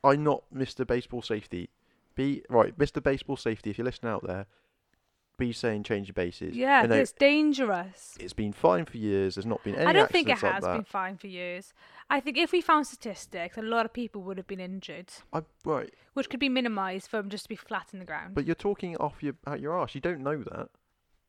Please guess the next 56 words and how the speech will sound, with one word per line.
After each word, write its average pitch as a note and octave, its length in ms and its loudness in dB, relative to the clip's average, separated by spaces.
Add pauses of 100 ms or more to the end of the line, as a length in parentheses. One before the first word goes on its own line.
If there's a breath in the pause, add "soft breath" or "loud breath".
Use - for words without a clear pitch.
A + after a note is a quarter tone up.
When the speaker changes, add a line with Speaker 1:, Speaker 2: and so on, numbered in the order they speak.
(120)
Speaker 2:
Well, D#4 320 6 (140)
I'll C4+ 140 10
find C4+ 320 2
out G4 280 0
that. F3+ 240 -2 (500)
Speaker 1:
Well, C#3 240 -6
okay. B2+ 260 -4 (300 soft breath)
And D#3 140 -2
if E3+ 180 -4
Mister E3 200 -8
Baseball, D#3 300 -2
if D#3 80 -6
it - 80 -2
is, A#2+ 240 -4 (180)
be C#3+ 120 -6
a C#3 40 -6
simple C#3 300 -8
suggestion - 460 -10
to B2 80 -8
save C3+ 300 -2 (180)
people's A#2+ 340 -6
legs G#2+ 300 -2
and G2+ 80 -2
ankles, G2 460 -6 (420)
put A2+ 80 -8
it A#2+ 120 -4
flat - 200 -4
on G#3+ 80 -6
the - 60 -6
floor. D#4 180 -2
Speaker 2:
And F4+ 100 -4
all D4+ 140 0
bodies, G#3+ 440 -6
all, D#4+ 160 -2 (100)
all D#4 140 0
body - 220 4
Speaker 1:
But F#3 60 -16
Speaker 2:
types. G3+ 240 -6
Speaker 1:
she's E3+ 160 -2
never F#3+ 240 0 (240)
played D#3 240 0
baseball, G2 500 -2 (260)
Speaker 2:
Yeah, A3 140 -2
I - 40 2
Speaker 1:
nor E3+ 120 4
Speaker 2:
have. - 160 8
I G#4+ 60 6
played E4 220 2
rounders. A3+ 500 2 (920)
Speaker 1:
That's G#2 160 -10
not G2 100 -8
baseball G2 300 -8
then, E2+ 140 -6
is E2+ 100 -12
it? - 140 -12
Speaker 2:
It's A#3 100 -8